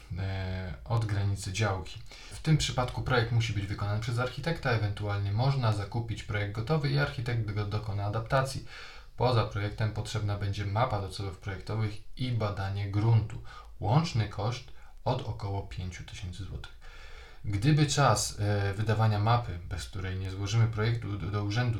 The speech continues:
nie trwał nawet trzy miesiące, dziś w Warszawie nawet cztery miesiące, wiem co mówię, miałem nawet pół roku, ze względu na zmianę systemu informatycznego, byłby, y, byłoby to rozwiązanie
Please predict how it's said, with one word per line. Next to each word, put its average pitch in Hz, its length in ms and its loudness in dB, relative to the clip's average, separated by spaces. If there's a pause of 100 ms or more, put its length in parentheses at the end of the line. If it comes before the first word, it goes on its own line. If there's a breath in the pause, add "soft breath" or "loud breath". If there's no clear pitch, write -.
nie 123 280 2
trwał 101 320 -4
nawet 101 320 -2
trzy - 240 0
miesiące, 104 540 0
dziś 120 300 0
w 104 60 -4
Warszawie 104 460 -2
nawet 90 340 -6
cztery 101 340 -2
miesiące, 92 480 -4
wiem 90 160 -6
co - 120 -6
mówię, 98 260 -2
miałem 92 240 0
nawet 90 160 -4
pół 107 300 2
roku, 127 380 0 (580 loud breath)
ze 110 140 6
względu 131 280 6
na 117 100 6
zmianę 104 480 4
systemu 92 460 -6
informatycznego, 90 920 -6 (420 loud breath)
byłby, 135 800 6 (140)
y, 110 40 4
byłoby 120 440 6
to 117 160 2
rozwiązanie 113 480 4